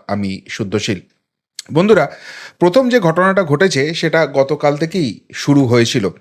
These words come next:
আমরা দেখলাম তৃণমূল কংগ্রেসের এক মুখপাত্র, তিনি একটা কল রেকর্ড হঠাৎ করে হাজির করলেন এবং সেখানে ক এবং স ব্যক্তি দিয়ে দুজনের নাম করলেন।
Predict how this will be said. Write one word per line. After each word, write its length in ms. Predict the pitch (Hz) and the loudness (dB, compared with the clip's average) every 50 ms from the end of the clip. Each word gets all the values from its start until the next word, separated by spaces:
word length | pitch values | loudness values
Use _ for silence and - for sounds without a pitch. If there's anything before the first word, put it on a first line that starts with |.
| _ _ - | _ _ -6
আমরা 220 | 104 113 123 131 127 | -4 0 0 2 2
দেখলাম 340 | 139 135 139 156 143 139 | 0 0 2 0 -2 -2
তৃণমূল 320 | 131 - 120 123 123 127 127 | -2 -4 -4 -4 -4 -4 -4
কংগ্রেসের 460 | 123 120 117 120 127 123 - 135 120 | -4 -4 -2 -2 -4 -2 -2 0 0
এক 180 | 117 113 - - | 0 -2 -4 -6
মুখপাত্র, 680 | 101 113 117 - 185 180 175 151 - - - 127 156 156 - - - - - _ | -6 -6 -2 0 0 2 2 0 0 -2 0 0 0 0 0 -8 -14 -16 -4 _
তিনি 320 | 185 196 214 202 156 139 | 0 0 2 0 0 0
একটা 200 | 139 135 - 151 | -2 -2 -2 -4
কল 360 | 143 - 147 143 156 175 180 165 | -4 0 2 4 4 4 2 0
রেকর্ড 320 | 165 156 - 175 160 143 | -2 -2 0 0 0 0
হঠাৎ 280 | 120 120 117 147 143 - | -2 -2 -2 -2 -4 -4
করে 160 | - 139 131 | -2 -2 -2
হাজির 320 | 120 110 104 107 127 127 127 | -2 -2 -2 -2 -2 -2 0
করলেন 380 | 139 135 131 135 135 131 127 | 0 0 2 2 0 -2 -4
এবং 240 | - 110 117 117 117 | -4 -4 -4 -2 -4
সেখানে 380 | - - 120 123 135 127 113 110 - - | -4 -4 -2 0 0 -2 -2 -6 -6 0
ক 260 | 127 123 127 127 123 | 2 2 4 4 4
এবং 300 | 123 120 120 117 120 117 | 2 0 0 -2 -4 -4
স 160 | - - 117 | -6 -4 0
ব্যক্তি 480 | 113 120 117 117 110 104 - _ 117 110 | 0 0 2 2 0 -2 -2 _ -6 -4
দিয়ে 200 | 110 113 110 107 | -2 0 0 0
দুজনের 360 | 104 107 101 113 113 113 107 | -2 -4 -4 -2 -2 -2 -2
নাম 300 | 101 98 104 104 104 104 | -2 0 0 0 0 0
করলেন। 360 | - 110 110 120 120 123 | 0 0 0 2 2 0